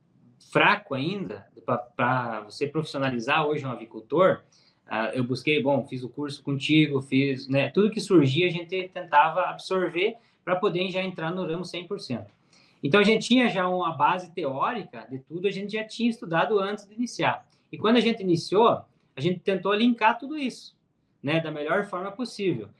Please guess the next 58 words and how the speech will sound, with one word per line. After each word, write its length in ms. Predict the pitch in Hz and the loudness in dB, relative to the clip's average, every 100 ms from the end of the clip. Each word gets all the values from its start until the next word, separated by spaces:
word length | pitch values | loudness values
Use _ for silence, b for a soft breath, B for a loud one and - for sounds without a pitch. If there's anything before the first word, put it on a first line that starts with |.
| _ - | _ -16
E, 100 | 131 | 0
claro, 240 | 190 156 | 4 6
através 320 | 135 135 151 | 4 0 -2
depois 260 | 139 143 147 | -4 -6 -6
do 80 | 139 | -8
projeto 320 | 135 127 131 | -8 -8 -8
de 60 | |
extensão, 720 | - 185 190 190 196 190 165 143 | -8 -6 -4 -2 -2 0 0 -2
todo 180 | 160 | -4
o 40 | 151 | -4
nosso 200 | 147 - | -6 -4
conhecimento, 540 | 156 160 170 170 202 | -6 -6 -4 -4 -4
isso 180 | - - | -10 -8
tudo 180 | 208 226 | -2 0
ajudou 280 | 208 214 240 | 0 -2 -4
muito. 360 | 208 151 - b b b - | -4 -6 -8 b b b 0
Então, 260 | 180 233 | 4 4
fo-, 240 | 226 - - | 2 -6 0
pra 180 | 180 | 2
nós 480 | 165 180 233 - - | 4 4 2 0 -10
que 100 | - | -20
buscamos 520 | 135 151 - 202 220 | -20 -20 -6 -4 -4
o 40 | - | -6
conhecimento, 720 | 151 139 135 160 196 - 117 b b b - | -16 -12 -6 -6 -6 -10 -20 b b b -6
ah, 280 | 127 127 127 | -2 -2 0
de 80 | |
alguma 220 | 147 175 190 | 0 2 0
forma 360 | 170 175 202 | 0 -2 -2
foi 180 | - 208 | -2 -2
mais 340 | 220 202 - | 0 -2 -4
fácil 480 | - 156 160 - 117 _ - | 0 2 2 -2 -12 _ -4
pra 140 | 135 | -2
nós, 320 | 127 110 90 | -2 -6 -10
né? 260 | 104 143 160 _ _ _ _ - | -10 -10 -10 _ _ _ _ -4
E 160 | 139 | -4
então, 180 | 131 165 | 2 4
a 60 | 175 | 6
gente 160 | 160 | 4
já 80 | 143 | 2
tinha 160 | - 170 | 0 -2
uma 60 | |
questão 340 | 160 147 160 160 | -2 -4 0 2
de, 440 | 156 147 135 117 | 4 4 2 -2
do 100 | 127 | -8
consultório, 720 | - 139 143 143 143 156 147 | -8 -8 -8 -4 2 4 4
já 80 | 135 | -2
tinha 160 | - 147 | -4 -10
uma 80 | |
empresa, 440 | 139 139 165 165 131 | -4 0 0 0 -4
já 80 | - | -8
tinha 140 | 143 | -10
uma 60 | 135 | -10
questão 200 | - 135 | -12 -8
de 80 | |
organização, 880 | 127 127 143 180 180 180 180 160 127 | -8 -8 0 2 4 2 4 2 0
uma 140 | 127 | -4
rotina, 640 | 143 165 - 175 180 156 123 | -10 -10 -4 0 0 0 -2
sabe? 420 | - 143 143 120 | 2 2 2 -6